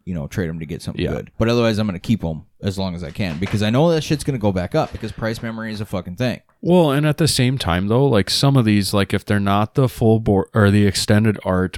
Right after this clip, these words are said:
Speaker 2: or the retro frames, like, just the plain Jane normal frame art,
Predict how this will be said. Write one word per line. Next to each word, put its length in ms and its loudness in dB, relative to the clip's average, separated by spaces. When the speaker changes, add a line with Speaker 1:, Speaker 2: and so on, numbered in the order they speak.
Speaker 2:
or 180 4
the 160 0
retro 480 0
frames, 600 -8
like, 200 2
just 260 2
the 140 2
plain 500 2
Jane 520 2
normal 640 2
frame 560 -2
art, 340 -4